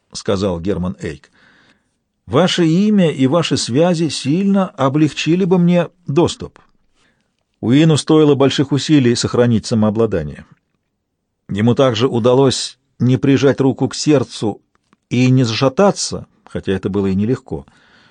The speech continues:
"Ну что ж, об этом можно потолковать", — сказал он. Герман подошел к мячу, наклонился, прищурился и устремил взгляд вперед, так, словно впереди расстилалась дорога к новому свету.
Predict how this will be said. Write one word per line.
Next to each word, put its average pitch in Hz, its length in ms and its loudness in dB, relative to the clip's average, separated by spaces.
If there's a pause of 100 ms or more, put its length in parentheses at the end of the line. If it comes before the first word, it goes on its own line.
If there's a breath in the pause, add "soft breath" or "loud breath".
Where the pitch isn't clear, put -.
(460 soft breath)
"Ну 147 120 -6
что 110 200 -4
ж, - 100 -4
об 95 120 -4
этом 135 220 -2
можно 139 320 -2
потолковать", — 143 560 -2
сказал 85 320 -6
он. - 120 -16 (840)
Герман 117 460 0
подошел 104 380 -2
к - 60 -14
мячу, 135 500 -2
наклонился, 113 640 -4
прищурился 120 800 -6 (220)
и 104 80 -4
устремил 110 460 -2
взгляд 95 320 -2
вперед, 139 520 0 (580)
так, 107 220 -4
словно 104 360 -2
впереди 110 460 -2
расстилалась 107 580 -2
дорога 104 380 -2
к 104 80 -10
новому 104 320 -2
свету. 92 440 -6